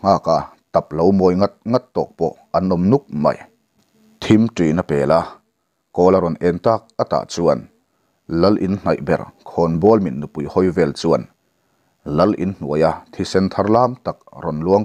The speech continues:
koi duah, duah chu hmu in, a rak ta teng tung mai le. Chu chuan, khon bol dang chung kwa, ngai tha to lo zeta om te, kai tho nga lin.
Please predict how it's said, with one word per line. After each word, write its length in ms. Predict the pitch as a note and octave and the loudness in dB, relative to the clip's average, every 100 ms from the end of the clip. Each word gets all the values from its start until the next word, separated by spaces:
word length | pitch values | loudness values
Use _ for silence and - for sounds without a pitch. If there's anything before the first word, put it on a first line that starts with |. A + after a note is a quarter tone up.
| - | 2
koi 160 | E2 G2 | 0 2
duah, 180 | G2+ G#2 - F#2+ | 2 0 -2 0
duah 160 | C3 - | 0 0
chu 80 | E2+ | -8
hmu 120 | C#2 C2+ D#2 | -8 -4 -2
in, 80 | D#2+ - - - | -2 -4 -8 -4
a 20 | D#2+ | 0
rak 160 | E2 G#2+ - | 0 -2 -4
ta 80 | - | -8
teng 160 | C#2+ B1+ | -10 -12
tung 180 | D2 C#2 | -14 -12
mai 160 | B1 A#1 | -10 -2
le. 80 | E2+ F2+ _ - _ - | -2 -2 _ -20 _ 2
Chu 180 | G#2+ F2 | 4 4
chuan, 260 | G2+ F#2+ C#2 B1 - | 4 4 4 -4 -8
khon 280 | F2 E2 E2+ | -4 -2 0
bol 180 | F#2+ G2+ | 2 2
dang 140 | D2 D2+ | -2 -6
chung 220 | - G2 F#2 | 0 0 0
kwa, 180 | E2+ C2 - - E2+ | -2 -4 -6 -10 -4
ngai 140 | F2 - | -4 -6
tha 100 | A2+ | -4
to 80 | F2+ - | -2 2
lo 80 | G2 F2+ F#2 | 2 2 0
zeta 200 | C3 - - | -2 0 -2
om 120 | D2+ C#2+ | -4 -2
te, 80 | E2+ D2+ - - | -2 -2 -8 -4
kai 180 | D2 D2+ | -2 -2
tho 80 | D#2+ D2 | -4 -2
nga 120 | G2 E2+ | 2 2
lin. 140 | E2 | 0